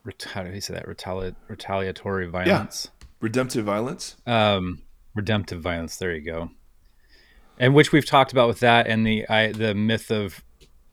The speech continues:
Speaker 1: the myth of redemptive violence, right?
Speaker 2: Yes.
Speaker 1: That I am owed, um, and we see that a lot in Jesus' words often, this idea of pushing back against this idea of redemptive,
Speaker 2: Right.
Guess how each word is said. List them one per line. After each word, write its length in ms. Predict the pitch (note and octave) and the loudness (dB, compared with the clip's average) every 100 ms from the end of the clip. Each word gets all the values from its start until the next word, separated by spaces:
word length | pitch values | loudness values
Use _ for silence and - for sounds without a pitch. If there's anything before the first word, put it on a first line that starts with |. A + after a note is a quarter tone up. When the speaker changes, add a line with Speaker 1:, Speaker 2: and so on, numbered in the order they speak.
| _ | _
Speaker 1:
the 160 | B2 A#2+ | -4 0
myth 460 | A#2+ B2+ B2+ - A2 | 4 6 4 2 -4
of 160 | G2 | -6
redemptive 500 | G2 F2+ F#2+ F2 F#2 | -4 -4 -6 -4 -6
violence, 420 | E2 F2 E2+ D#2+ | -4 -6 -6 -6
right? 140 | G2 G2+ | -2 2
Speaker 2:
Yes. 140 | A2+ | 2
Speaker 1:
That 220 | F#2+ F2+ - G#2 | 2 -2 -4 -4
I 120 | G#2+ | -2
am 180 | G#2 F2 | -2 -2
owed, 520 | G2 F#2+ F#2+ F#2+ - _ _ - | -2 0 -2 -4 -8 _ _ -8
um, 640 | F#2+ F2+ E2+ E2 E2+ F2 _ - | -4 -4 -4 -8 -10 -14 _ -6
and 400 | G2+ F#2+ G2+ A2 | -6 -4 -8 -6
we 120 | G#2+ | -4
see 260 | - B2 | 0 0
that 180 | G#2 G2 | 2 2
a 60 | G2 | 0
lot 380 | F#2+ F#2+ F#2+ - | 0 0 0 -4
in 520 | G2 F#2+ F#2 F#2 F2+ - - _ A#2+ | -6 -6 -6 -8 -12 -18 -20 _ -10
Jesus' 580 | F#2 G2+ G2 F#2 F#2 F2+ | -6 -4 -4 -4 -8 -10
words 600 | F2 F2 E2+ E2 - - - | -8 -6 -6 -6 -8 -8 -2
often, 580 | F#2 F2+ - D#2+ E2 E2 _ _ _ _ _ _ _ _ G#2+ | 0 0 -4 -8 -8 -12 _ _ _ _ _ _ _ _ -8
this 220 | G#2 G#2 | -4 -2
idea 440 | G2+ E2+ G2+ G2+ | -2 -2 -2 -2
of 180 | G2+ G2 | -2 -4
pushing 320 | - C3 G#2 | -2 0 0
back 180 | G#2 - | 0 -2
against 220 | F#2+ F#2 | -4 -8
this 140 | F2 F2 | -8 -8
idea 480 | F#2 E2+ F#2 F2+ | -8 -6 -6 -4
of 360 | E2+ E2+ D#2+ - - | -4 -8 -10 -14 -12
redemptive, 520 | F2+ F2 E2 - G2+ | -10 -8 -10 -6 -4
Speaker 2:
Right. 300 | G2 F2+ | -4 -6